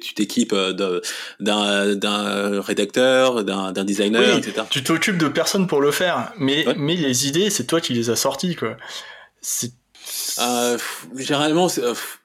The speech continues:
Speaker 1: t'as toujours des
Speaker 2: Enfin,
Speaker 1: embryons d'idées, mais t'as besoin d'autres
Speaker 2: ouais.
Speaker 1: personnes pour les, pour les
Speaker 2: Oui.
Speaker 1: challenger.
Speaker 2: En
Speaker 1: C'est
Speaker 2: fait,
Speaker 1: toujours
Speaker 2: t'as
Speaker 1: très
Speaker 2: un brief.
Speaker 1: difficile.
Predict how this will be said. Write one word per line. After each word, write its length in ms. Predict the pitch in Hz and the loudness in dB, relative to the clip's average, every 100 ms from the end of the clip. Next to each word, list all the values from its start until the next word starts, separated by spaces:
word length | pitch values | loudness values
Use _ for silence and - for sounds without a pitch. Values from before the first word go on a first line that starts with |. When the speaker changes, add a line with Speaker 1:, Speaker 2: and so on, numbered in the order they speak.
| _ _ | _ _
Speaker 1:
t'as 100 | 131 | -2
toujours 180 | 123 151 | 4 4
des 80 | 127 | 4
Speaker 2:
Enfin, 100 | 123 | 4
Speaker 1:
embryons 220 | 123 127 | 4 4
d'idées, 360 | 123 131 131 95 | 2 2 2 0
mais 240 | 104 104 - | 0 0 2
t'as 140 | 110 | 0
besoin 220 | 113 117 | 0 -2
d'autres 140 | 107 127 | 0 2
Speaker 2:
ouais. 80 | 143 | 2
Speaker 1:
personnes 340 | 127 - 139 | 0 0 0
pour 100 | 127 | 2
les, 140 | 101 101 | 0 0
pour 120 | 101 | 0
les 60 | 98 | 2
Speaker 2:
Oui. 60 | |
Speaker 1:
challenger. 380 | - 113 113 117 - - - | 2 2 2 -2 -4 -12 -6
Speaker 2:
En 60 | 123 | -2
Speaker 1:
C'est 120 | 127 | 0
Speaker 2:
fait, 60 | 180 | 2
Speaker 1:
toujours 140 | 180 | 0
Speaker 2:
t'as 120 | - | 2
Speaker 1:
très 120 | 131 131 | 2 2
Speaker 2:
un 40 | |
brief. 220 | 135 151 | 2 2
Speaker 1:
difficile. 280 | 208 120 95 | 2 0 -6